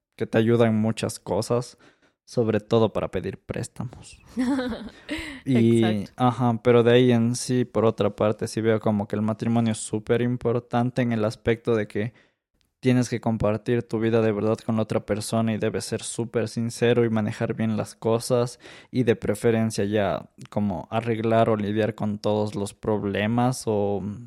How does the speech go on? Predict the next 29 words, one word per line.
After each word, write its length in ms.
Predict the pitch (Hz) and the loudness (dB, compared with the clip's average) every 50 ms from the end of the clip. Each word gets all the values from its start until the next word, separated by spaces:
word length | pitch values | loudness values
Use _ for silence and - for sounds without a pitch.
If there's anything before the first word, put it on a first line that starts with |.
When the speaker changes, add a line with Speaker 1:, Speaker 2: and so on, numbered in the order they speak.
| - | -16
Speaker 1:
situaciones 680 | - - 113 - - 107 - - 117 113 113 110 110 107 | -12 -12 -8 -4 -4 -4 -2 -2 -2 0 0 0 -2 -2
negativas 560 | 107 98 104 101 95 - - 107 101 104 - | -4 -4 -4 -4 -6 -6 -4 -4 -4 -4 -4
que 100 | - - | -8 -12
tengas 540 | - _ - 117 117 113 98 - 104 - - - | -10 _ -2 -2 -2 -2 -4 -6 -8 -10 -14 -12
y 120 | 117 107 | -12 -10
también 400 | - - 104 104 104 107 104 104 | -8 -6 -4 -2 -2 -2 -2 -4
en 240 | 104 104 104 101 104 | -4 -6 -8 -8 -6
pareja 440 | - 110 101 101 104 104 - - - | -4 -2 0 0 0 -2 -2 -4 -6
porque 260 | - - - - 85 | -8 -8 -8 -8 -8
en 80 | - | -10
conjunto 500 | - - 92 - - - 117 110 - 101 | -8 -8 -8 -8 -4 -4 -4 -2 -2 -4
se 140 | - - 110 | -6 -4 -4
dan 200 | 98 104 107 104 | -4 -2 -2 -2
estas 280 | 92 - - - - - | -4 -6 -8 -10 -10 -4
cosas. 520 | - 120 113 110 - - - - - - - - - _ _ _ _ _ _ | 0 0 0 0 0 -6 -12 -14 -14 -18 -20 -20 -20 _ _ _ _ _ _
Speaker 2:
Ujú. 360 | - 240 233 214 226 220 214 214 - - | -4 -4 -2 -2 -4 -4 -6 -8 -10 -8
Es, 340 | 254 240 233 - - - - | -6 -6 -6 -6 -10 -14 -14
siempre, 440 | - - - 254 233 240 240 - 247 | -10 -6 -4 -4 -4 -4 -6 -8 -8
siempre 280 | - 240 226 214 226 220 | -6 -6 -6 -6 -6 -6
piensen 420 | - 202 196 202 - 220 208 208 | -6 -8 -8 -8 -8 -8 -8 -6
que 80 | - 190 | -6 -6
es 80 | 196 220 | -6 -8
en 120 | 190 190 | -10 -8
conjunto, 580 | - 190 180 180 - - 202 196 175 - 180 175 | -8 -10 -10 -10 -10 -10 -10 -10 -10 -10 -12 -10
nunca 320 | 180 185 190 185 - 196 | -10 -10 -10 -10 -8 -8
va 100 | 196 190 | -6 -6
a 40 | 185 | -8
ser 320 | 190 - 202 190 190 180 - | -8 -8 -8 -8 -8 -10 -10
unilateral. 800 | - 208 202 190 185 185 180 180 - - 180 180 180 175 185 214 | -10 -12 -10 -8 -8 -8 -10 -10 -10 -12 -12 -10 -10 -12 -12 -14